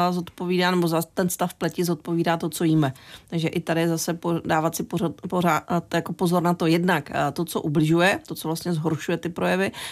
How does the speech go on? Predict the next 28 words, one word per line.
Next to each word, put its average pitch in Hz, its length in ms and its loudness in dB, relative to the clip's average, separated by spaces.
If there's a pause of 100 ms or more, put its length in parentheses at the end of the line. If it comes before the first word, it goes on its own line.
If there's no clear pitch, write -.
a - 80 -4
na 156 80 2
druhou 175 280 2
stranu 175 280 0
třeba 175 240 0
konzumovat 170 400 0
větší 160 240 -2
množství, 170 440 2
eh, - 440 -4
potravin, 160 460 2
kde 165 100 4
budou, 170 480 4
eh, 156 260 4
vitamíny 165 420 2
skupiny 175 320 0
B, 160 380 6
které 165 260 -2
zase 170 200 -2
pomáhají 151 680 0
v - 80 -14
rámci 170 320 -4
toho, 170 160 -6 (120)
aby 185 140 -6
to - 160 -8
akné 160 260 -2
nebylo 147 240 -4
tak 147 180 -6
hrozné. 160 320 -8